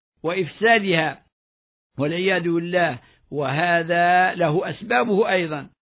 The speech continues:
إنما أعظم أسبابه هو التساهل في دينه، فهو بذلك يكون غير ملتزم بدينه،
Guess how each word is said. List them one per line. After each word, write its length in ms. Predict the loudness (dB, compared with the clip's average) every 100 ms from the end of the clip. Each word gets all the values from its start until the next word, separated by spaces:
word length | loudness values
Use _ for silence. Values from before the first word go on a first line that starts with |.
| _
إنما 720 | -12 -6 -4 -4 -2 -2 -4 -6 _ _ _ -2
أعظم 680 | 2 4 2 0 0 -2 -4 _ -2
أسبابه 800 | -2 0 0 2 0 0 0 -2
هو 440 | 0 2 2 0 -4
التساهل 960 | -10 -8 -8 -6 -2 0 0 -2 -6 -10 _ _
في 260 | -10 -8 -6
دينه، 480 | -4 -4 -4 -4 -8 _ _ _ _
فهو 580 | -4 0 2 2 0 -2
بذلك 880 | -4 -2 0 2 2 0 2 2 2 0
يكون 800 | -2 -2 0 0 0 0 -2 -4 _ _ _ _
غير 320 | 0 4 6 4
ملتزم 680 | 0 -2 -4 -2 -2 -4 -6
بدينه، 420 | -6 -4 -6